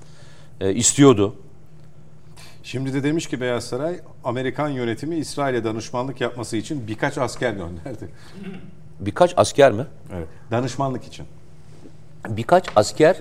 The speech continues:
Speaker 1: zaten fazla asker gitmez ya böyle şey için. Yani ben size sayı söyleyeyim mi? Yaklaşık iki timdir. İki veya üç timdir. İki veya üç timdir.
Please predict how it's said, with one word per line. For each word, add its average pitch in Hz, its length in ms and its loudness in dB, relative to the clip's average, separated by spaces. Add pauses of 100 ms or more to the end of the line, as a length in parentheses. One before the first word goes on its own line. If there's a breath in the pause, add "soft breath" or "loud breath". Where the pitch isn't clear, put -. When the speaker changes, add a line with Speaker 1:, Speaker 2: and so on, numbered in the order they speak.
(460)
Speaker 1:
zaten 285 240 6
fazla 208 260 12
asker 220 220 8
gitmez 220 400 -2
ya 170 140 2
böyle 110 180 4
şey 104 160 6
için. 151 220 0
Yani 127 320 10 (160)
ben 185 280 8 (360)
size 175 220 0
sayı 220 220 4
söyleyeyim 233 340 -2
mi? 87 80 -4 (1160 soft breath)
Yaklaşık - 380 -2
iki 185 180 -2
timdir. 92 380 -6 (760)
İki 175 200 -2
veya 151 180 10
üç - 120 0
timdir. - 340 -10 (1600)
İki 262 220 0
veya 214 160 8
üç - 140 4
timdir. 92 360 -8